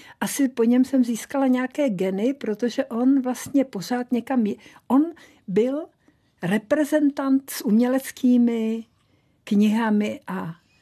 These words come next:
pohlednicemi. A díky jemu právě vděčím za to, eh, že mám vztah k výtvarnému umění, protože on nechával doma takové štosy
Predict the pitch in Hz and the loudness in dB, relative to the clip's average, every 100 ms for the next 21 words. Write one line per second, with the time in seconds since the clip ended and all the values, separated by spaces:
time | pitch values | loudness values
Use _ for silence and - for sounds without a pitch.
0 | _ - 175 202 190 175 - 185 180 - | _ -6 -2 -2 -2 -4 -4 -4 -4 -6
1 | 185 180 - - - 208 214 320 302 240 | -10 -10 -18 -20 -6 -4 0 2 4 4
2 | 233 277 262 247 240 269 226 175 190 202 | 2 2 -2 -2 0 0 0 0 -2 -2
3 | - 262 269 226 - - 185 185 247 - | -2 2 2 2 -6 -4 -4 -2 -6 -12
4 | - - _ _ 226 190 196 - 214 180 | -20 -20 _ _ -8 -6 -8 -6 -6 -2
5 | 214 233 262 254 - 247 - 214 202 240 | 0 2 2 0 -6 -6 -4 -4 -4 -2
6 | 233 240 240 233 233 240 226 175 185 180 | 0 2 2 2 2 2 0 0 -8 -8
7 | 196 233 214 220 214 190 - 220 226 247 | -6 -4 -2 0 0 -2 -6 -8 -6 -4
8 | 247 190 180 196 214 226 190 233 226 208 | -4 -2 0 0 -2 -4 -10 -8 -6 -6
9 | - - 220 - - 240 247 | -10 -6 -6 -6 -2 0 0